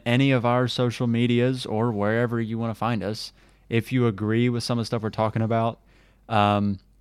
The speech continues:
you know, how do you feel about two thousand one: A Space Odyssey? Is it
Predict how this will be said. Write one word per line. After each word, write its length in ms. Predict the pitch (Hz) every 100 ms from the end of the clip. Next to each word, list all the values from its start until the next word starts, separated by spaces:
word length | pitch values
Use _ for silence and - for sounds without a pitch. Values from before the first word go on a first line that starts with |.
| _ _ _ _ _ - - _ _ -
you 300 | 139 - 143
know, 140 | 120
how 200 | 98 123 147
do 60 |
you 140 | 147 143
feel 300 | - 117 101
about 360 | 95 80 - -
two 80 |
thousand 220 | 110 98 101
one: 80 |
A 40 | 98
Space 300 | - 98 -
Odyssey? 400 | - 98 101 98
Is 320 | - 113 104
it 240 | 123 -